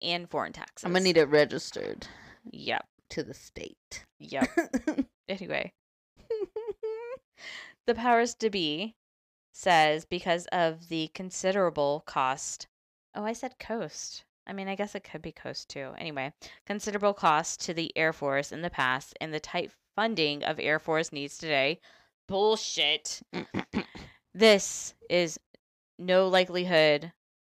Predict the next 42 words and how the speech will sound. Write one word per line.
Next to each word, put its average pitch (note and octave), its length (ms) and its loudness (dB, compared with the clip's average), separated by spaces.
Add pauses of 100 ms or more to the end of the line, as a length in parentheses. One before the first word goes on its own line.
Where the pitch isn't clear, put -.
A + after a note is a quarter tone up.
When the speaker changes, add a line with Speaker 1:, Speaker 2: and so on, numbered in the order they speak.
(240)
Speaker 1:
What? C#4 480 -4 (500)
What F3+ 260 -4
in D#3 180 -8
the D#3 60 -10
fuck? G#3 380 -10
I, A#3+ 180 -4 (340)
I C#4 100 0
got F4+ 240 -4 (320)
Philip A3 320 2
to, E3+ 120 -6
like, D#3 220 0
read E3+ 300 -4
these D3 300 -8
notes, C#3 300 0
and D3 100 -4
I D3 40 -2
was D#3 80 -2
like, D#3+ 220 -4
"Dude, G3+ 320 -4
does G#3 200 4
this G#3 180 -6
make E3+ 180 -2
sense?" - 480 -6 (580)
No, E3 140 -4
it C3+ 100 -4
does C#3+ 160 -10
not. A#2+ 400 -8 (1300)
It's G#3+ 160 2
not A#3 280 4
likely G3 680 2 (260)
the D#3 160 4
Air F#3 80 6
Force E3+ 340 -2
will E3 80 -6
become D#3+ 360 -8
involved C#3+ 400 -2
with D3+ 180 -8
U C#3+ 140 -2
F C#3+ 120 -6
O C#3 120 0
investigations C3+ 840 -8
again. C#3+ 540 -6